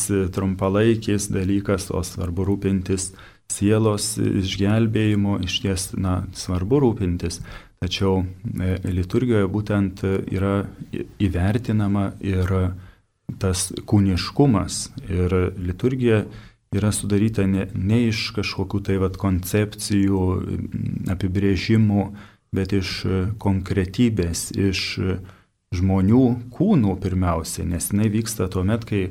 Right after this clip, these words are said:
žmogus ateina fiziškai į, į bažnyčią, į tą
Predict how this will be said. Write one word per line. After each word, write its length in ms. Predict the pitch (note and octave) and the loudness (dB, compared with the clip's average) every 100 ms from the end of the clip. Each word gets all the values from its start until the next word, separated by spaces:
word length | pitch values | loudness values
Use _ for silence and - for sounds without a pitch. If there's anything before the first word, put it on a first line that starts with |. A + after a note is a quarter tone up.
| F#2+ - - | -8 -18 -10
žmogus 500 | G#2 F#2+ F#2 A2+ - | -2 0 2 0 -2
ateina 920 | - F2 - G#2 A2+ G#2 G2 F2+ E2 - | -6 -4 0 2 4 2 0 0 -2 -6
fiziškai 640 | - C3+ A#2+ - - F2+ | 0 2 2 0 -2 -2
į, 240 | E2+ - E2+ E2+ | -2 -2 -4 -4
į 140 | F2 | -4
bažnyčią, 640 | F2 F2 E2+ F#2 A2 - F2+ | -4 -2 -2 0 0 0 -2
į 100 | E2+ | -2
tą 220 | - F2+ | -4 -2